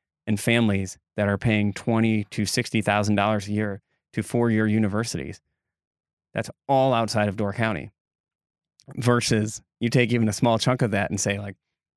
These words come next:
"Oh, we're gonna, we're gonna endow a great engineering professor at N W T C."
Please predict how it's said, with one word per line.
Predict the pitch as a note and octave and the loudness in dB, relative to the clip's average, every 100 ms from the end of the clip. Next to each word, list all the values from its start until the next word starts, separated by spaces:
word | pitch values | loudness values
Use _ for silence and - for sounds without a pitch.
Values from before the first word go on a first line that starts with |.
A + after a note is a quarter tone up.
| _ - | _ -2
"Oh, | B3+ | 0
we're | A#2 D3 | 2 2
gonna, | F#3+ D3 B2 A#2 _ _ _ _ | 2 2 0 -2 _ _ _ _
we're | - | -2
gonna | E3 F3+ | 0 2
endow | B2 A#2 B2 C3 B2 G#2+ G#2+ _ _ _ _ _ - | 2 2 2 2 2 0 -4 _ _ _ _ _ -10
a | |
great | G#2 - B2+ C3+ C#3+ | -10 -6 0 2 2
engineering | C3+ B2+ A2 B2 D#3+ | 2 2 2 2 2
professor | G#2 G2+ G2+ - A2+ A#2+ _ | -2 -2 -2 0 -4 -6 _
at | C3 | -2
N | - E3+ | 2 2
W | E3 B2+ | 4 2
T | D#3 | 0
C." | C3+ D#3 - - | 0 -4 -6 -14